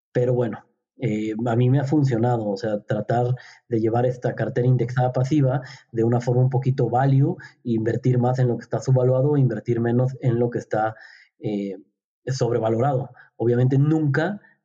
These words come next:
saliéndome totalmente del mercado, porque eso es una lección que sí he aprendido. Aquí uno gana dinero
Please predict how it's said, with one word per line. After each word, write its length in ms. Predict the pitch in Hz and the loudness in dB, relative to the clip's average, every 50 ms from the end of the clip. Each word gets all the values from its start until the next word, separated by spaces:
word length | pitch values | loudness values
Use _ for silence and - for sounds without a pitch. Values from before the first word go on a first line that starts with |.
| _ | _
saliéndome 560 | _ - - 117 113 117 120 120 131 131 131 120 | _ -6 -4 -2 0 0 2 2 4 2 2 0
totalmente 580 | 127 104 - 120 123 123 123 123 120 120 - | -2 -4 -2 0 2 2 4 2 2 0 0
del 140 | 113 113 107 | -2 -2 -2
mercado, 500 | 107 107 104 - 151 151 143 123 - - | -2 -4 -4 -2 0 0 0 0 -2 -2
porque 600 | - 113 - 135 - 110 104 107 107 107 110 113 | -6 -6 -6 -4 -4 -2 0 0 0 0 0 0
eso 180 | 110 110 - 131 | 0 0 0 -2
es 100 | 131 131 | 2 2
una 200 | 127 127 127 117 | 2 2 2 2
lección 280 | 113 107 - 123 120 113 | 0 -2 -2 -2 -2 -2
que 100 | 117 107 | -2 -2
sí 80 | - | -2
he 20 | 113 | -2
aprendido. 480 | 104 - 107 110 123 131 117 104 104 - - - - - - _ _ | -2 -2 -2 0 2 0 0 0 -6 -12 -18 -20 -20 -20 -20 _ _
Aquí 340 | - 95 - - 123 123 135 | -10 -10 -4 0 2 2 4
uno 220 | 143 139 139 131 | 4 4 4 2
gana 240 | 117 120 127 135 131 | 2 2 2 2 2
dinero 480 | 123 113 113 123 131 135 139 143 143 | 0 0 0 0 2 2 2 2 2